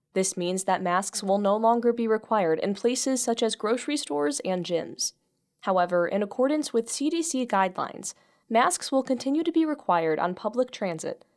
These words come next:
healthcare settings, and other places such as daycares. As for mask requirements in schools, the Attorney General Kwame Raoul has asked the Illinois Supreme Court to overturn the decision made by lower courts that rendered the mask mandate unenforceable.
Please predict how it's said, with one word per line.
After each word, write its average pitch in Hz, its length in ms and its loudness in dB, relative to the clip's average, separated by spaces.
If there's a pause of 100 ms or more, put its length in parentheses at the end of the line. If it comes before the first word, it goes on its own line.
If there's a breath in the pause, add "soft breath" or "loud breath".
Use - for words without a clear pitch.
(140)
healthcare 196 360 -2
settings, 190 680 -4
and 240 120 2
other 330 220 2
places 156 640 -6
such - 240 -8
as 147 180 -6
daycares. - 720 -6 (1300)
As 180 200 0
for 180 160 0
mask 180 360 0
requirements 180 600 -2
in 165 120 -6
schools, 160 560 -2 (260 soft breath)
the 240 140 2
Attorney 330 400 0
General 170 440 0
Kwame 285 560 2
Raoul 170 480 2
has 208 140 -2
asked 233 420 0
the 233 200 -2
Illinois 233 420 2
Supreme 233 460 -4
Court - 400 -4
to 208 100 -2
overturn 226 640 0
the 175 80 -2
decision 170 520 -2
made 156 200 -6
by 175 160 -2
lower 196 320 -2
courts - 520 -8
that 202 200 0
rendered 262 360 0
the 196 60 -6
mask - 400 -2
mandate 160 500 -2
unenforceable. 156 880 -4